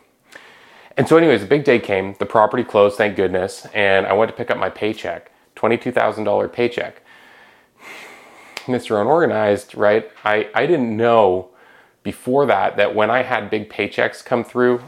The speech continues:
at my brokerage, they took multiple fees off it.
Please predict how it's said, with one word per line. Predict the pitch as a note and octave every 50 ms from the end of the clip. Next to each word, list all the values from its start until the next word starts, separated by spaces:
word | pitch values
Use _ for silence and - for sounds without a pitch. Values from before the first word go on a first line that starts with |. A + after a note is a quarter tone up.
| - -
at | A2 A#2
my | B2+ B2
brokerage, | A2+ A#2+ B2 B2 A#2+ - C#3 C3+ C3+ - - - - - - _ _ - - _ _ _
they | G#2 A2 B2 B2+
took | - - - C3+ B2 G2+ - - - _ _ _ _ _ _
multiple | - A2+ A2+ G#2+ G#2+ G#2 A2 - G#2+ F#2+
fees | - - D#3 D3+ D3 A2+
off | G#2+ G#2 - D2 - -
it. | - -